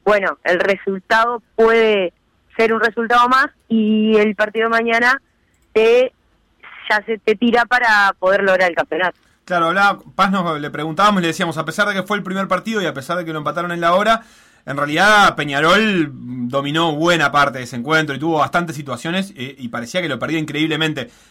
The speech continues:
Speaker 2: Eh, ¿qué han hablado ustedes de, de cómo hacer para volver a repetir aquello, aunque quedó tan lejos, o por lo menos qué, cómo hacer para, para volver a plasmar ese dominio?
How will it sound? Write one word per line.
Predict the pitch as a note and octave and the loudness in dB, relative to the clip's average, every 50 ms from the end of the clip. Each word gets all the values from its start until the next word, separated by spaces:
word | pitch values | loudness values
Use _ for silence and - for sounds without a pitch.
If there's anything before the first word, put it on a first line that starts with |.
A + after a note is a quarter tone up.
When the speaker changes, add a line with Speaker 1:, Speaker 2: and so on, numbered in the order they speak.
| _ - | _ -18
Speaker 2:
Eh, | C3+ C3+ C3+ | -16 -12 -6
¿qué | C3 G3 | -4 -2
han | G3 | 0
hablado | F#3+ F#3 F3+ F#3+ F#3 E3 | 2 2 4 2 2 2
ustedes | D#3 - F#3 G3+ F#3+ E3+ | 0 -4 -4 -4 -4 -4
de, | D#3+ D3+ D#3 D#3 - | -4 -4 -6 -8 -12
de | C3 B2+ C3 | -14 -12 -8
cómo | B2 D#3+ F3 F3 E3 | -6 -6 -4 -4 -4
hacer | - - - G3 F3+ F3+ G3+ G3+ G3+ - _ _ _ | -4 -4 -2 0 0 0 0 -4 -8 -14 _ _ _
para | - B2+ B2+ B2+ | -6 -4 -2 -2
volver | C3 C3+ C3+ C#3 D3+ E3+ | -2 -4 -4 -4 -2 -2
a | E3+ D3+ | 0 0
repetir | D3 C#3 C3 B2 C#3 B2+ E3+ F3 E3 | -2 -4 -6 -8 -8 -8 -6 -6 -6
aquello, | D3+ C#3+ E3+ E3+ - G3 F#3+ - | -4 -4 -6 -6 -6 -6 -6 -6
aunque | C3 C3+ C#3 B2 C#3+ A#2+ | -6 -6 -6 -8 -10 -10
quedó | A#2+ C#3 D#3 E3+ E3+ | -6 -4 -4 -4 -2
tan | - C#3+ C#3 D3+ | -2 -4 -2 0
lejos, | E3+ E3+ D#3 - C3+ A#2+ | 0 -2 -2 -2 -6 -10
o | C3 A#2+ | -10 -10
por | C3 C3+ | -10 -10
lo | D3 | -8
menos | F3+ F#3+ - | -6 -6 -8
qué, | - - F3+ F3+ F3+ F3+ | -6 -4 -4 -4 -4 -6
cómo | F3+ F3 E3+ D3+ | -6 -6 -6 -6
hacer | - - F#3 F#3 | -4 -4 -4 -4
para, | F3 F3+ E3 C#3 C3 - - _ | -2 -2 0 0 -2 -4 -6 _
para | - B2 B2 A#2+ | -6 -4 -4 -2
volver | A#2+ B2+ B2+ C#3+ E3+ E3+ | -2 -2 -4 -2 -2 -2
a | D#3+ D3 | -2 -4
plasmar | C#3 B2 A#2 B2+ C#3+ C#3+ C#3+ C3+ | -6 -10 -10 -4 -2 -2 -2 -2
ese | B2 - B2+ | -4 -8 -10
dominio? | B2 A#2+ A#2 A#2+ A#2 A2 G2+ F#2+ F#2+ | -8 -6 -4 -4 -4 -4 -4 -8 -12